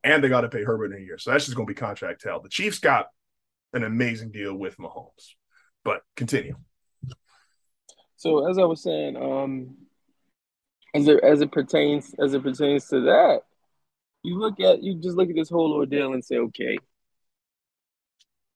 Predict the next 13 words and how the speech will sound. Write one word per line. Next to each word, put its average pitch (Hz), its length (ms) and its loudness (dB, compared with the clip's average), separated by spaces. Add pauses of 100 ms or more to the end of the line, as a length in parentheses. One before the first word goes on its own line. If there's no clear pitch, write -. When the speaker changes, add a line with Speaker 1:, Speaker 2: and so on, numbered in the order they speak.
Speaker 2:
they, 165 680 6
they 151 200 4
recognize 143 680 2
what 135 160 -2
they 131 140 0
have 131 140 -2
to - 80 -14
pay 131 200 0
him. 131 140 -2
They 131 100 -2
recognize 113 600 -2
the - 80 -10
market." - 420 -12